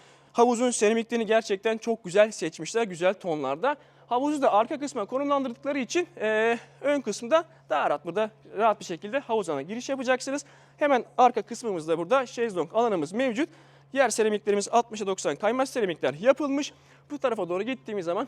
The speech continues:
mal sahibi burada güzel bir depo alanı bize bir teşkil etmiş. Artı evimizin hidroforu da mevcut. Şöyle ben açayım istersen. Sen şu ufak alanı da göster bir. Küçük bir lavabomuz var. Eşyalarımızı koyabileceğimiz burada bir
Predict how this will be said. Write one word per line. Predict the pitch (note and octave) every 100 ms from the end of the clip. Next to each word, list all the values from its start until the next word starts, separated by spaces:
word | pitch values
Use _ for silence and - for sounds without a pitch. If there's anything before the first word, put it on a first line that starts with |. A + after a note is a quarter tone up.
| - -
mal | B3+ A#3
sahibi | G3 F3 G3
burada | G3 G3+
güzel | G3+ A3+ F3
bir | F3
depo | A3+ G#3
alanı | E3 D#3+
bize | D#3+ E3+ F3+
bir | G3+
teşkil | A3 G#3 C4
etmiş. | C4 D4+ -
Artı | A#3 - A3
evimizin | B3 G3 F3+ D4+ - _ _ -
hidroforu | B3 G3 F3 A3+ F3+
da | G3+ G#3 -
mevcut. | A#3 A3 F#3 E4+ - _ _ - -
Şöyle | - A#3 F#3
ben | G3 D#3+ G#3
açayım | G#3 G#3
istersen. | F3 - D#3 - C4+ -
Sen | - G#3
şu | G3 G#3+
ufak | G3 G#3+ G3+
alanı | D#3+ C#3+
da | C3+
göster | E3 A3 - C#3+ F#3+
bir. | D#4+
Küçük | - - A3+
bir | F3+
lavabomuz | G3+ E3+ C#3 F3
var. | E4+ G#4 - - -
Eşyalarımızı | - C4+ - B3+ F#3 D#3+
koyabileceğimiz | F#3+ B3+ G#3+ D#3 D3+ D#3 D#3+
burada | F3+ D#3+
bir | A3+